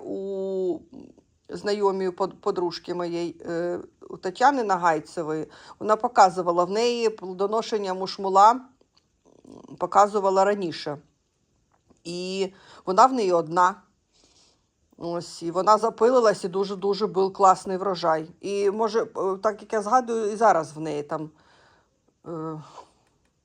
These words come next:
Виси-, висять якісь завязі чи не висять? О, слухайте, щось я, щось я не пам'ятаю. Але пам'ятаю,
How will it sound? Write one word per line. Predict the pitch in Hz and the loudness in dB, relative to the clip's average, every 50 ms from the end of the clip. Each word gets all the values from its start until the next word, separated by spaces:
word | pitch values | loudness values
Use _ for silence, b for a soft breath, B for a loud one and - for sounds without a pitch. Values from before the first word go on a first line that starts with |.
| _ _ _ _ _ _ - | _ _ _ _ _ _ -16
Виси-, | 160 156 151 - - - | -14 -14 -12 -12 -12 -12
висять | 170 151 147 - - - 240 - | -10 -12 -12 -8 -8 -8 -8 -10
якісь | - _ _ 214 202 190 | -16 _ _ -12 -10 -6
завязі | - 190 185 175 165 160 - - | -6 -6 -6 -6 -8 -12 -14 -16
чи | - - - 175 | -18 -18 -16 -16
не | 160 156 | -14 -14
висять? | 165 170 165 - 208 220 - | -14 -16 -14 -12 -14 -12 -12
О, | - 190 | -16 -18
слухайте, | - - - 185 - - 170 170 175 | -16 -14 -14 -12 -10 -12 -12 -12 -14
щось | 170 - 202 202 196 - | -12 -12 -12 -12 -10 -10
я, | - B B B B B | -12 B B B B B
щось | - - 214 214 - | -10 -8 -8 -6 -4
я | 233 | -4
не | 214 214 202 | -4 -4 -4
пам'ятаю. | 202 214 202 214 196 196 196 - - 131 143 143 | -4 -4 -4 -2 -4 -6 -4 -2 -2 0 0 0
Але | 151 170 196 | 0 0 0
пам'ятаю, | 214 - 233 208 208 208 208 - 233 254 262 262 | -2 -2 -4 -4 -2 -4 0 2 2 4 4 2